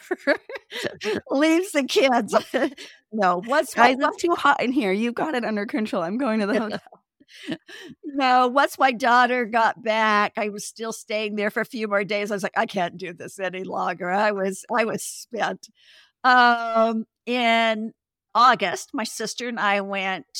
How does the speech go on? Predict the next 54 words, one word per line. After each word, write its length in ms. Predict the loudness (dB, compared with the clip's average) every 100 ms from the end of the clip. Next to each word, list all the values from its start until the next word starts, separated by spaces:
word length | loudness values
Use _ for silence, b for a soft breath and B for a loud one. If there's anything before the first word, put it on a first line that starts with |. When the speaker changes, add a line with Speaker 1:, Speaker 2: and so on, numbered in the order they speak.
| -6
Speaker 1:
to 640 | -6 -6 -6 -6 -4 -4 -6
another, 640 | -8 -6 -2 -2 -2 -4
I 80 | -4
think 140 | -6 -12
it 20 |
was, 160 | -12
like, 160 | -10 -10 -10
two-week 840 | -8 -6 -6 -4 -4 -2 0 -2 -4
trip. 380 | -12 -2 0 0 0
We 120 | -6
went 240 | -4 -6 -6
to 120 | -14
New 140 | -12
York 200 | -10 -10 -10
City. 280 | -8 -6
She'd 200 | -6 -6 -10
never 180 | -12
been 240 | -10 -12 -8
there. 180 | -6 -6
We 100 | -6
went 180 | -8 -10
back 240 | -10 -12 -12
to 140 | -10
London. 500 | -6 -2 -2 -2 -8
She 140 | -10 -8
hadn't 220 | -10 -10
been 160 | -14 -10
there. 140 | -10
We 60 | -10
went 180 | -12
to 120 | -14 -10
Dublin, 540 | -4 -4 -2 -2 -4 -10 _ _ _ _ -14
to 100 | -12
Florence. 560 | -2 0 2 0 -4
We're 60 | -12
supposed 320 | -6 -4 -4
to 80 | -2
go 140 | -2
to 60 | -2
Cinque 420 | -2 -6 -6 -8
Terre, 280 | -8 -4 -2
and 120 | -2
she 120 | -4 -6
had 80 | -6
a 40 |
medical 400 | -6 -8 -10 -12
emergency 960 | -10 -8 -10 -12 -16 -18 -10 -6 -6 -6
in 80 | -8
her 100 | -10
family, 380 | -8 -6 -4 -6
and 80 |
we 80 | -6
had 100 |
to 60 | -8